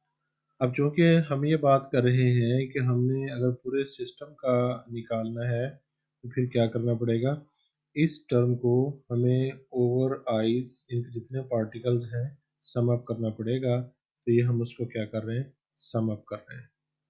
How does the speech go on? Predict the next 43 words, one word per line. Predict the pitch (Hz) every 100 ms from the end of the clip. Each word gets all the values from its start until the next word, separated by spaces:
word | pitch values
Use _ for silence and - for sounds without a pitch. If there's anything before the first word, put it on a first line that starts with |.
| -
तो |
यहाँ | 120 117
पे | 117
डबल | 117 113
summation | 117 117 104 -
आ | 104
जाएगा | 107 127 131 139 - _ _ _ -
क्योंकि | 120 123 117
यहाँ | 117 110 117
पे | 127 131 _
J | 113 113 110
भी | 120
था | 120 123
और | 123 107
आई | 104
भी | 110
था। | 123 139 - _ _ _ _ -
तो | 139 156
इस | 156 -
जगह | 147 147
पे | 151
मैंने | 139 131 131
पहले | 139 139 143 143 - 120
आई | 123 139 - _ _
summation | - 123 123 131
over | 127
eyes | 117 117
लिखा | 117 - 139
था, | 127 127
तो | 127 127
ये | 123 120 117
नहीं | 123
लिखना | 127 127 123
चाहिए | 123 120
था | 127
क्योंकि | 123 120 120
सिंगल | 113 113
पार्टिकल | 117 123 117 120 123
की | 127 120
बात | 117 -
कर | 117
रहे | 120
हैं, | 131